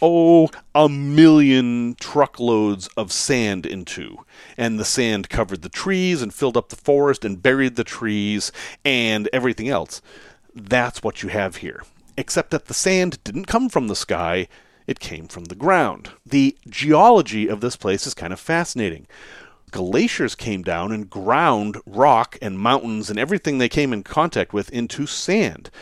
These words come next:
Fairly fine sand. It's coarse compared to beach sand, which this is not. And then it deposited that sand wherever it could,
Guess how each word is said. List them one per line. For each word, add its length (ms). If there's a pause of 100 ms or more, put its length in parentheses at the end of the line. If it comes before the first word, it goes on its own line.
(180)
Fairly 340
fine 380
sand. 400
It's 100
coarse 460
compared 420
to 80
beach 380
sand, 300
which 340
this 240
is 260
not. 400 (720)
And 160
then 160
it 160
deposited 720
that 220
sand 520
wherever 560
it 120
could, 440